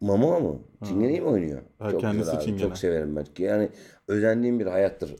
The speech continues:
Speaker 2: Kendisi çingene adam.
Speaker 1: Momoa'nın özel hayatında çingenelik geçmişi var.
Speaker 2: Yani kendisi çingeneymiş adamın.
Speaker 1: Güzel, hayırlı olsun. Nedir?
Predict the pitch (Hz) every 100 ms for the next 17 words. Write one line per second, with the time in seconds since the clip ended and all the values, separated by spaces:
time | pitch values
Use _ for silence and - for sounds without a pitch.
0 | - 113 104 107 - 127 104 92 90 90
1 | 92 - - _ _ _ _ _ _ _
2 | _ 92 98 120 127 131 123 113 147 156
3 | 117 110 92 95 87 78 78 71 - 64
4 | 62 _ _ _ _ _ _ _ _ _
5 | - 107 - 120 123 135 - 139 135 135
6 | 113 98 101 95 95 98 - _ _ _
7 | _ _ _ _ _ - 117 113 127 135
8 | 113 - 123 110